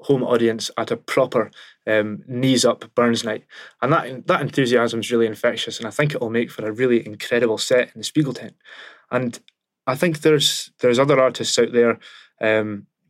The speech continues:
who are, who are drawn to it because of our location and because of our uniqueness. You know, there's nobody else on earth that has a programme as, as broad as ours.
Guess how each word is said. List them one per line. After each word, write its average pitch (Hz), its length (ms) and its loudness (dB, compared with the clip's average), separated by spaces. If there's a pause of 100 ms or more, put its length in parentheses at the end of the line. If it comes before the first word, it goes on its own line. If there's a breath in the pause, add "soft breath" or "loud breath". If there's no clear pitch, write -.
(480)
who 120 220 2
are, 113 340 2 (220)
who 120 100 2
are 113 80 4
drawn 117 340 0
to 117 120 -2
it 113 120 -4
because 120 300 0
of 117 100 0
our 113 120 4
location 110 500 0 (100)
and 113 140 -2
because 151 300 0
of 147 80 0
our 131 80 2
uniqueness. 117 560 -6 (500 loud breath)
You 120 80 -4
know, 123 100 2
there's 120 180 0
nobody 143 480 4
else 131 200 2
on 120 100 0
earth 120 240 -2
that - 120 -10
has - 220 -2
a 113 80 0
programme 113 440 0
as, 104 240 -6
as 104 120 -4
broad 110 280 0
as 107 120 -2
ours. 104 360 -2